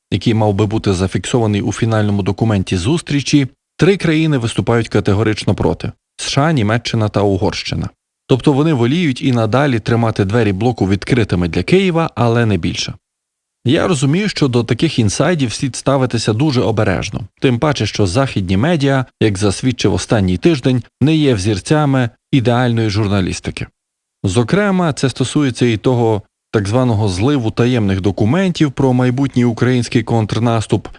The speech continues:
і про те, що Вашингтон не вельми відвертий зі своїми союзниками, шпигуючи за ними,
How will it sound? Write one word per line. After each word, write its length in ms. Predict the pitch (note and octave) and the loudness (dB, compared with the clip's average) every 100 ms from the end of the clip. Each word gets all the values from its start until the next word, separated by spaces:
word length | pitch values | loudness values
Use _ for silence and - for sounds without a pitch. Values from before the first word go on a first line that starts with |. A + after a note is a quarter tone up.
| _ | _
і 100 | C#3+ | 0
про 180 | B2+ A#2+ | 2 0
те, 160 | A2+ C#3 | 2 0
що 220 | - A2+ | 2 2
Вашингтон 680 | A2 G#2+ A2+ G2+ - D3 A#2+ | 2 0 -2 0 0 2 2
не 100 | A2+ | 2
вельми 400 | A#2+ B2 A2 G2+ | 2 2 2 0
відвертий 560 | G#2 G2 B2 A2+ A2 F#2 | 0 0 0 0 0 0
зі 140 | G#2+ | -2
своїми 380 | - A2 F#2+ F2 | 0 0 0 -2
союзниками, 840 | - A#2 F3+ C#3+ C#3 C3+ B2 A#2+ - | 0 0 0 0 0 2 2 0 -2
шпигуючи 640 | - - A2+ C3+ A2+ A2+ F#2 | -4 0 2 2 2 0 2
за 160 | G#2 | 2
ними, 360 | A2 A2+ G#2+ | 2 2 0